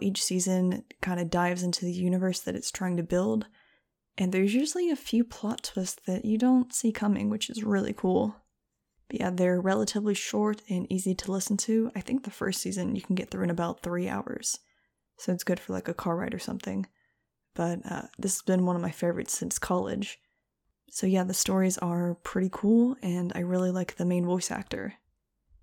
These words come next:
These are, like, spooky ghost stories, so if you're not into scary stuff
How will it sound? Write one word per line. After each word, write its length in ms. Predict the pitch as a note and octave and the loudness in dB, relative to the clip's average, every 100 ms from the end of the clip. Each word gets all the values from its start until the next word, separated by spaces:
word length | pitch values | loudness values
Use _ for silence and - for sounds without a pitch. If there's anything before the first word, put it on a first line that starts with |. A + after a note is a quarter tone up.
| _ _ | _ _
These 260 | F#3+ F#3 - | 0 2 0
are, 560 | F3+ F3+ F3 F3+ F#3 G#3+ - | -2 0 0 0 -2 -6 -8
like, 140 | F#3+ - | -8 -6
spooky 420 | - F#3 F#3 F3 | -2 0 0 -2
ghost 260 | F3+ F3 - | 0 0 -2
stories, 600 | G3+ A3 C4 C4+ - - | 0 2 2 0 -8 -8
so 500 | - - F3 E3 F3 - _ _ _ _ - | -10 -2 0 0 -2 -6 _ _ _ _ -12
if 100 | - | -4
you're 100 | F3 | -2
not 200 | F#3 G3 | 0 -2
into 460 | F3+ F3 - F#3 | -2 -4 -4 -4
scary 460 | F3 - - F3 F#3 | -4 -6 -2 -2 -2
stuff 540 | F#3+ - C4 - - | -2 -2 -4 -4 -14